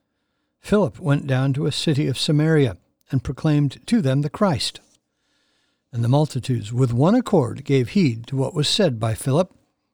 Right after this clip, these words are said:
when they heard him and saw the signs which he did. For unclean spirits came out of many who were possessed, crying with a loud voice, and many who were paralyzed or lame were healed.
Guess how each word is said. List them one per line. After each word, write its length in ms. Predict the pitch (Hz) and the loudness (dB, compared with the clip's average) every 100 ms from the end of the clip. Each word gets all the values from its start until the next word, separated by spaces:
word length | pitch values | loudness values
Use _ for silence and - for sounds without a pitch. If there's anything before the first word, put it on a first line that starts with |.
| _ | _
when 180 | 123 127 | -2 0
they 120 | 127 | 2
heard 260 | 110 156 127 | 2 2 2
him 220 | 156 202 _ _ _ - | 0 -2 _ _ _ -18
and 120 | 110 | -8
saw 240 | - 135 | -2 0
the 100 | 135 | 0
signs 460 | 117 170 127 120 110 | -2 0 0 0 -2
which 180 | 123 - | -4 -2
he 120 | 120 | -2
did. 400 | 110 113 135 160 _ _ _ _ _ _ _ _ _ _ - - | -2 -4 -4 -10 _ _ _ _ _ _ _ _ _ _ -20 -6
For 340 | 175 175 - | 0 2 2
unclean 540 | 151 160 143 165 151 127 | 2 2 2 2 2 0
spirits 580 | - - 160 156 - | -4 -2 0 0 -2
came 240 | - 147 135 | -4 0 2
out 160 | 139 | 2
of 80 | 143 | 2
many 520 | 123 143 151 113 - - | 2 4 4 2 -4 -8
who 100 | 123 | -6
were 120 | 113 | -6
possessed, 720 | - 117 117 127 135 - - _ _ | -6 -4 -2 -2 -2 -8 -16 _ _
crying 360 | - 139 143 139 | -2 0 2 2
with 160 | 135 | 0
a 40 | 131 | 0
loud 300 | 131 165 135 | 0 0 0
voice, 640 | 110 156 143 139 - - _ _ _ _ _ _ - | 0 0 -2 -8 -14 -20 _ _ _ _ _ _ -8
and 140 | 110 | 0
many 280 | 127 151 147 | 2 4 2
who 120 | 156 | 2
were 120 | 147 | -2
paralyzed 640 | 123 151 185 175 127 117 | -2 0 0 0 -2 -2
or 160 | 147 135 | -2 0
lame 240 | 151 196 | 2 2
were 80 | 139 | 2
healed. 560 | 120 165 240 147 82 | 2 0 0 -4 -10